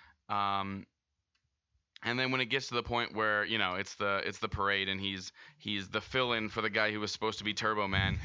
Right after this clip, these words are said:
Speaker 1: <laughs>
Speaker 2: and they go on, "Oh, the accident was, like,
Speaker 1: Yeah.
Speaker 2: totally freak," and, like,
Speaker 1: <laughs> Yeah.
Speaker 2: the guy was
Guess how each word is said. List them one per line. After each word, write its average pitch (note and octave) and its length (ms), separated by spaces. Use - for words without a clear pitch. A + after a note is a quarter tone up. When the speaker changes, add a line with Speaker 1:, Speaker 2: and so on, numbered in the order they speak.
Speaker 1:
<laughs> - 160
Speaker 2:
and A#2+ 160
they B2 100
go A#2+ 100
on, A#2+ 140
"Oh, C3+ 220
the B2 160
accident A#2+ 500
was, A2 220
like, G2+ 280
Speaker 1:
Yeah. A#2+ 80
Speaker 2:
totally D#3 400
freak," D3 520
and, B2 120
like, A#2 160
Speaker 1:
<laughs> - 20
Yeah. B2 40
Speaker 2:
the A#2+ 80
guy C3 260
was B2 220